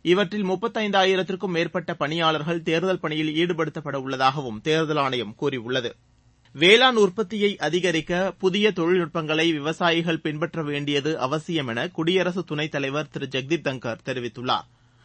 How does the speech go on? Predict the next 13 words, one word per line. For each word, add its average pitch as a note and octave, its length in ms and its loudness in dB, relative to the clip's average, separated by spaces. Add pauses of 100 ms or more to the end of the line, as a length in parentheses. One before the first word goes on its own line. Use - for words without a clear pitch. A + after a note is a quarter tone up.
(220)
உத்தராகண்ட் E3 540 2
மாநிலம் C#3+ 560 0
உதம்சிங் D#3 480 -2
நகர் C#3+ 280 -4
மாவட்டத்தில் B2+ 600 -4
உள்ள A#2+ 400 -4 (240)
கோவிந்த் G3+ 440 4
வல்லப் D3 340 2
பந்த் D#3+ 240 0
வேளாண் D#3+ 400 2
மற்றும் C#3+ 320 -6
தொழில்நுட்ப D#3 440 -4
பல்கலைக்கழகத்தை C3+ 1000 -4